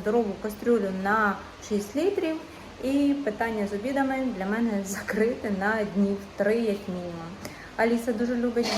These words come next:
борщик, тому сподіваюся, що якось ми будемо питання з їжею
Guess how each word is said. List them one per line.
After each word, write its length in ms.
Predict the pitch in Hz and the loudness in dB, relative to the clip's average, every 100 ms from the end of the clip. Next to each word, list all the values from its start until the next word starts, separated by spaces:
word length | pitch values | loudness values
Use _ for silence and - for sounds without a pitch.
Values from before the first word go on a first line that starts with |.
| 226 | 2
борщик, 360 | 226 - 202 202 - | 0 -4 -8 -8 -6
тому 240 | 196 208 220 208 196 180 175 - 185 - - - | 0 0 0 0 -2 -4 -8 -8 -8 -10 -10 -4
сподіваюся, 680 | 214 202 202 196 208 208 196 | 0 4 6 6 4 0 -4
що 180 | - 196 | -4 -2
якось 500 | 196 208 208 196 196 | 2 2 2 0 0
ми 120 | 196 196 - - 202 | -2 -4 -12 -10 -2
будемо 580 | 202 208 202 196 190 190 - - - - | 0 4 4 4 2 0 -4 -6 -10 2
питання 440 | 247 247 269 233 226 | 2 4 6 6 4
з 120 | 202 220 | 0 4
їжею 460 | 240 214 220 208 | 6 6 6 6